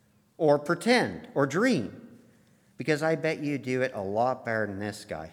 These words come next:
Hey, well, it's true, they're kids. Of course they're gonna be better at pretending and dreaming than you. Fair enough. So if I'm gonna be up here for a while, <clears throat> what exactly are we doing?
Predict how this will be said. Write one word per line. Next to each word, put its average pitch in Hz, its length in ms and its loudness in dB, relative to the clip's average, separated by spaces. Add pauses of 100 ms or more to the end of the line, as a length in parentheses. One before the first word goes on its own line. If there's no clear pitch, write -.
Hey, 320 440 -2 (600)
well, - 120 -2
it's - 220 -8
true, 214 240 -2
they're 104 160 -2
kids. - 480 -4
Of - 80 -20
course 226 280 -4
they're 139 60 -6
gonna 110 140 -2
be 92 60 -6
better 104 240 0
at 95 100 -4
pretending 107 640 -4
and 95 120 -6
dreaming 98 340 -8
than 95 160 -8
you. 90 320 -8 (1120)
Fair 92 160 -10
enough. 87 380 -8 (1700)
So - 160 4
if 233 60 6
I'm 277 160 8
gonna 247 120 6
be 220 120 6
up 202 100 8
here 190 140 4
for 165 220 4
a 147 60 6
while, 143 520 6
<clears throat> 185 380 4
what 240 200 6
exactly 165 560 6
are 147 100 8
we 135 120 2
doing? 135 400 2